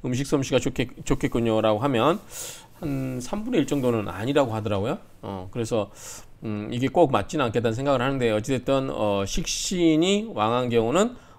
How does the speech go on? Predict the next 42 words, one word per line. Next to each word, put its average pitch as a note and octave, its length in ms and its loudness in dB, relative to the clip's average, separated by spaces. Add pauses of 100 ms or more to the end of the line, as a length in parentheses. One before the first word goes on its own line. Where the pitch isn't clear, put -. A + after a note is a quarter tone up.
뭔가, G#2+ 680 2 (100)
어, F#2+ 320 -6
재주를 G#2+ 320 0
뽐낸다. F#2+ 640 -4 (100)
특히 - 300 2
또 G3+ 240 4 (320)
여자에게 A#2 480 4
있어서는 B2 440 -2
애교도 C3+ 420 4
될 G2+ 120 2
수 F#2 140 -4
있죠. F2 260 -8 (360)
어, G2 240 -8
애교를 G#2+ 380 0
피운다든지 A2+ 840 -2 (100)
뭐 F#2+ 240 -12
이런 G2 160 -10
거 B2+ 200 0 (360)
여러 G2+ 140 -2
가지 G2+ 320 -2
또 D#3+ 300 2 (340)
S - 260 2
관련해서는 A#2 600 0
뭐 F#2 200 -4
여러 G2 120 0
가지 G2 220 -2
테크닉도 C#3 600 0
있을 A2 200 -6
수 - 120 -10
있다. F2+ 340 -10
이렇게 A2+ 300 -6
이야기할 G2+ 320 -4
수 - 100 -10
있어요. G#2+ 320 -6 (540)
어쨌든 E3 380 6
그런 D#3+ 340 10
쪽으로, D#3 600 10
어, A2 260 6
이런 C3 200 2
쪽으로 B2 160 4
발달되어 A2+ 420 2
보다니까 G#2+ 720 2